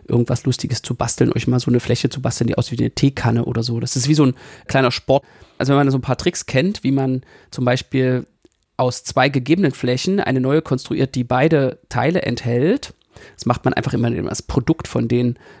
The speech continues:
Gleichungen nimmt, die die einzelnen Flächen bestimmen. So kann man dann also wie aus verschiedenen Teilen irgendwas zusammenbauen. Und dann kann man sich so eine ganze Szenerie als Fläche aufbauen. An die Rekorde ranzukommen, wird damit natürlich schwierig, weil man durch dieses Produktnehmen beim Zusammensetzen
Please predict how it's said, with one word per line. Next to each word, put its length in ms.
Gleichungen 480
nimmt, 300
die 460
die 160
einzelnen 340
Flächen 260
bestimmen. 400
So 100
kann 120
man 80
dann 100
also 320
wie 140
aus 100
verschiedenen 540
Teilen 640
irgendwas 260
zusammenbauen. 840
Und 80
dann 100
kann 80
man 60
sich 80
so 60
eine 40
ganze 220
Szenerie 560
als 340
Fläche 460
aufbauen. 520
An 100
die 80
Rekorde 460
ranzukommen, 440
wird 120
damit 180
natürlich 300
schwierig, 480
weil 160
man 240
durch 200
dieses 360
Produktnehmen 880
beim 180
Zusammensetzen 680